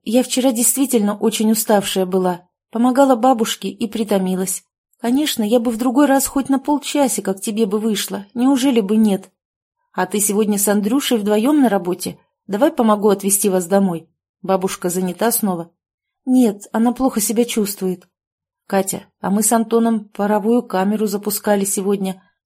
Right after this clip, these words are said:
Думаю, к Пасхе у нас будет своя продукция. Тогда начну отдавать кредит».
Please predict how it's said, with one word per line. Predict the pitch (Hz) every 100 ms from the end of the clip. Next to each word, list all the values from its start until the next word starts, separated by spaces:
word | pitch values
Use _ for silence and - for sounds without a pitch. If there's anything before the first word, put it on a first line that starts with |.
| _
Думаю, | 190 185 196 208
к | 214
Пасхе | - 190 196 220
у | 214
нас | 214 202
будет | 196 190 196
своя | - 220 190
продукция. | 180 208 196 185 - - 185 185 _ _ _
Тогда | - 170 180
начну | 277 285 - 196
отдавать | 226 190 175 190 190
кредит». | 202 175 151 190